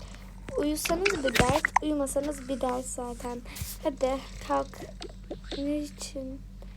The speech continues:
Uyuyordum işte güzelce. Bugün okulun ilk günü. Ne?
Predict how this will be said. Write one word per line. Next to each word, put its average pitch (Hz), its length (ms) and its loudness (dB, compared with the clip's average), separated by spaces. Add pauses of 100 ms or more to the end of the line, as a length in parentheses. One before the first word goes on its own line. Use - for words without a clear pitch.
(220)
Uyuyordum 285 560 2
işte 262 280 -2
güzelce. 247 600 -4 (1500)
Bugün 302 220 0
okulun 320 400 0
ilk - 260 -2
günü. 247 180 -2 (1700)
Ne? 254 340 4